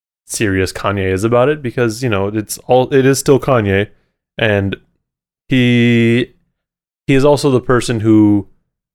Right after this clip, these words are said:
went on Drink Champs, talked mad shit about Big Sean, and then met Big Sean right after it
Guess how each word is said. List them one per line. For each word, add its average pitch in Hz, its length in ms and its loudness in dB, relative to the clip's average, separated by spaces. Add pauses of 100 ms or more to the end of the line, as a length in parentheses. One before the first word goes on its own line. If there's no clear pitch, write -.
(440)
went 127 200 -2
on 139 120 2
Drink 120 240 -2
Champs, 107 560 -4 (600)
talked 123 460 -4 (140)
mad 110 420 -2
shit 113 320 -2
about 101 320 2
Big 104 160 0
Sean, 92 480 -4 (680)
and 101 180 -4
then 101 460 0 (640)
met 117 380 -2
Big 110 160 0
Sean 98 360 -2
right 98 200 2
after 110 440 0
it 90 200 -2